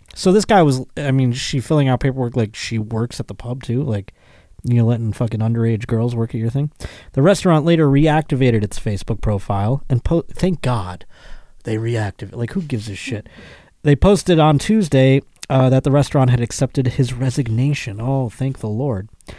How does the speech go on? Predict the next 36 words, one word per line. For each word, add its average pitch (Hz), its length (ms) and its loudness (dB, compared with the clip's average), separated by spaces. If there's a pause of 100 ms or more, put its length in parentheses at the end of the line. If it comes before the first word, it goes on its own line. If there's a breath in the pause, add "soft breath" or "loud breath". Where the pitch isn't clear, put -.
(220 loud breath)
"Please 247 220 4
understand 160 680 4
that 151 220 4
the 123 220 2
dedicated 135 520 2
staff 165 360 0
that 127 120 0
rely 127 400 2
on 131 120 2
us 107 140 -2
to 117 100 -2
support 214 500 -4
their 208 140 -2
families 165 520 -2 (360 loud breath)
will 127 120 -4
strive 208 520 0
to 151 80 -2
provide 156 480 0
the 123 100 0
same - 400 -2
level." 185 180 0
Thank 220 320 0
goodness 185 420 0
the 123 160 -2
restaurant 107 760 -2
is 110 260 -10 (320 soft breath)
regretful. 110 640 -6 (160)
You 120 120 -2
know, 127 220 0
just - 180 -2
fire 247 240 4
the 123 80 0
guy. 98 160 -2
No 127 140 0
one 226 200 0
cares. 107 680 -6